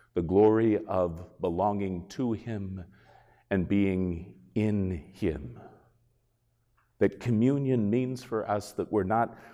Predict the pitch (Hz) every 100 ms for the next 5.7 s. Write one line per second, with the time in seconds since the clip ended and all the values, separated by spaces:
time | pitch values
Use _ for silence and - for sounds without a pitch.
0 | _ _ 123 - - 139 135 101 - -
1 | 147 143 147 131 117 113 131 117 117 98
2 | 113 120 117 117 107 98 - 95 92 -
3 | 113 120 127 127 123 - - - 104 104
4 | 95 113 110 110 - 147 156 120 - -
5 | 190 180 139 139 127 107 98